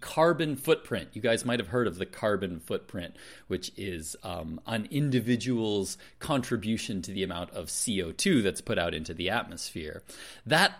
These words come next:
idea, we actually found out recently, was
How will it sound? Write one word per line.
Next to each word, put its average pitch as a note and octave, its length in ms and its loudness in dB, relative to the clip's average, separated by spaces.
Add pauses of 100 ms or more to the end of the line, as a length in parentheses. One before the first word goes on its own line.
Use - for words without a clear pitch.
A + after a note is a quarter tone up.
idea, C3 880 4 (180)
we B2 160 4
actually A2+ 340 0
found A2 280 0
out G2+ 180 2
recently, F#2 540 -4 (520)
was B2+ 260 4